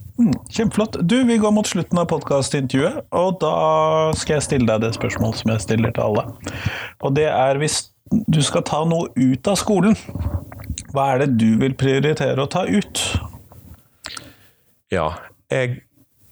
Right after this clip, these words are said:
Speaker 2: eh, når du spør, når du spør meg om det,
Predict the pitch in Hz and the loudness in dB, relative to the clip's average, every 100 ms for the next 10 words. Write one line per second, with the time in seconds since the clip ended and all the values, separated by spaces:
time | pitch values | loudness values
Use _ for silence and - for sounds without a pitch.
0 | _ _ _ _ 117 107 104 101 101 101 | _ _ _ _ -4 0 2 2 2 2
1 | 101 - 117 110 110 - - 120 147 120 | 0 0 0 2 0 -4 -2 -2 -2 -2
2 | 113 117 - 165 - 117 120 127 101 110 | 0 -2 -2 -4 0 0 0 2 2 0